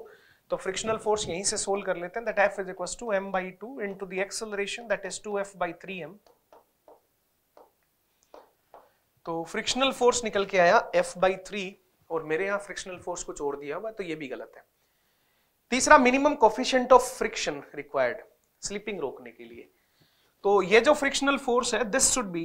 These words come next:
ये स्टैटिक होना चाहिए, मतलब ये डेटा जो है ये मेरे पास म्यू एमजी से कम आना चाहिए। अब फ्रिक्शनल फोर्स है कितना, F by three, तो आपका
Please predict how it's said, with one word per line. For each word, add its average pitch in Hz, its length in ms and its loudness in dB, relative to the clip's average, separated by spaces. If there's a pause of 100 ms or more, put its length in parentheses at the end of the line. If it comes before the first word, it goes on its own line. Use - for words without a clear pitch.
ये 220 100 4
स्टैटिक 220 420 2
होना 247 220 8
चाहिए, 254 260 0
मतलब 247 280 0
ये 220 120 0
डेटा 185 300 6
जो 220 160 -2
है 247 200 0
ये 202 160 -4
मेरे 202 200 -4
पास 208 320 -2
म्यू 190 180 -8
एमजी 180 260 -10
से 190 160 -6
कम 160 220 -6
आना 123 180 -14
चाहिए। - 300 -18 (800)
अब 151 80 -14
फ्रिक्शनल 240 480 0
फोर्स 240 300 4
है 240 60 2
कितना, 233 480 -6
F 185 200 0
by 202 220 2
three, 226 200 -14 (1160)
तो 180 40 4
आपका 165 240 2